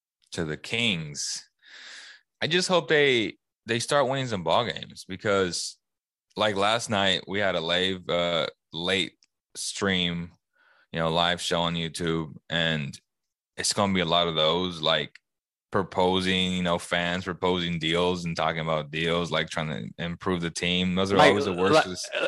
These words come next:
Speaker 2: like some ridiculous deals, right? <laughs>
Speaker 1: Yeah, 'cause, you know, when you start to focus on those, that shifts you from actually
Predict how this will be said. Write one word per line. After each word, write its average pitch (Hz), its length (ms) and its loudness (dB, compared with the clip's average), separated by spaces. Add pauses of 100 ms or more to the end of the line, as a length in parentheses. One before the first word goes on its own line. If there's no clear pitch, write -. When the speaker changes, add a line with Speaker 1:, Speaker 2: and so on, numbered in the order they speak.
(160)
Speaker 2:
like 147 180 6
some 160 160 6
ridiculous 143 520 6
deals, 123 360 6
right? 117 280 4
<laughs> 196 680 2
Speaker 1:
Yeah, 98 380 4 (420)
'cause, 107 480 0 (580)
you 107 140 -4
know, 101 440 2
when 104 220 -4
you 107 80 -2
start 127 280 0
to 110 80 -6
focus 107 460 0
on 80 200 -2
those, 104 540 0 (320)
that 101 160 2
shifts - 360 2
you 110 80 0
from 98 220 -2
actually 90 800 -2